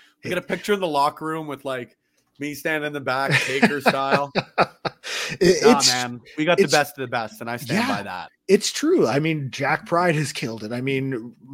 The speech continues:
Speaker 2: Mars, Thickness, all of these guys, T J Cannon. I mean, they've done, he's done a great job. The Rads have done great work. And, like, we were talking about it last month, and, like, the tag division alone, like, you touched on it briefly, like,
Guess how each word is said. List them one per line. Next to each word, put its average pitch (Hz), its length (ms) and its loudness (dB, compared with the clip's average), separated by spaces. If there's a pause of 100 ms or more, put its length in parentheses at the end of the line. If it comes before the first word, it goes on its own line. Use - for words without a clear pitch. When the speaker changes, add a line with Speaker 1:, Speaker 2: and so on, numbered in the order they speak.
(120)
Speaker 2:
Mars, 135 720 2 (320)
Thickness, 151 600 -2
all 160 280 0
of 175 80 -4
these 151 220 -2
guys, 156 320 0
T - 240 -6
J 160 240 4
Cannon. 170 460 -2
I 120 100 -6
mean, 131 260 -4 (140)
they've 143 280 -8
done, 143 160 -4 (100)
he's 170 200 -8
done 160 160 -2
a 135 60 0
great 117 240 -2
job. 104 300 -6 (400)
The 123 100 -10
Rads 143 480 2
have 139 140 -2
done 117 200 -4
great 110 300 -8
work. 202 320 -12
And, 143 220 -4
like, 143 240 -2 (520)
we 160 280 0
were 294 120 0
talking 214 340 -2
about 143 180 2
it 123 420 -4
last 131 380 -2
month, 165 360 -2
and, 147 160 -2
like, 135 320 -2
the 135 100 -4
tag 165 380 -2
division 151 380 0
alone, 147 460 0
like, 117 220 -4 (240)
you 135 260 -6
touched - 320 -4
on 143 100 0
it 120 80 -4
briefly, 185 460 0
like, 131 280 0